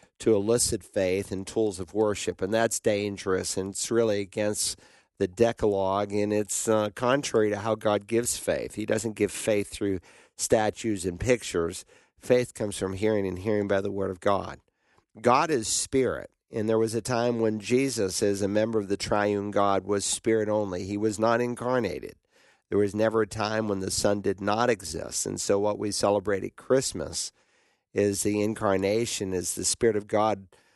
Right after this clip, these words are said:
the sec-, third member of the Trinity, overshadowed Mary's womb and took his eternal deity and brought together perfect, sinless humanity.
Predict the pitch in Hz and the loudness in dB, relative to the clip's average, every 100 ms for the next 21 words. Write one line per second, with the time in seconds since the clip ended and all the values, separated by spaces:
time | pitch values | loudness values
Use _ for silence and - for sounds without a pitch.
0 | _ - - 120 127 - 113 - 127 123 | _ -4 2 2 2 -2 -2 4 4 2
1 | 107 107 92 95 - 107 101 101 101 104 | -2 -2 -4 -6 -2 0 2 0 0 0
2 | 101 - - 110 117 110 104 101 98 92 | 0 0 2 4 4 0 -2 -2 -2 -4
3 | 110 117 127 110 98 101 - 113 104 92 | -2 0 0 -2 -4 -6 -4 -2 -2 -2
4 | 95 - 117 107 101 110 113 104 95 95 | -4 0 2 2 2 0 0 -2 -6 -2
5 | 101 104 101 107 101 101 - _ _ _ | -2 -2 -2 0 2 0 -4 _ _ _
6 | - 107 104 98 - - 107 101 98 - | 2 4 4 -2 -2 0 0 0 -2 -4
7 | 98 98 101 110 92 - | -8 -6 -2 -2 -2 -4